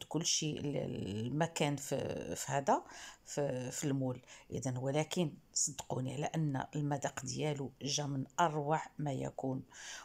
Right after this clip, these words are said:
وكيف ما كتشوفوا فقط مكونات بسيطه، جوج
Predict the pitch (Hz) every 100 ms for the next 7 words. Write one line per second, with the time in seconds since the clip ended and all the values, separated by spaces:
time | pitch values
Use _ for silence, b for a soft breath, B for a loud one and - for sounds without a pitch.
0 | B 143 131 - 135 - 156 - 156 -
1 | 180 180 - - - 147 151 - 143 139
2 | 147 160 127 135 - 160 - 147 - B
3 | B B 147 147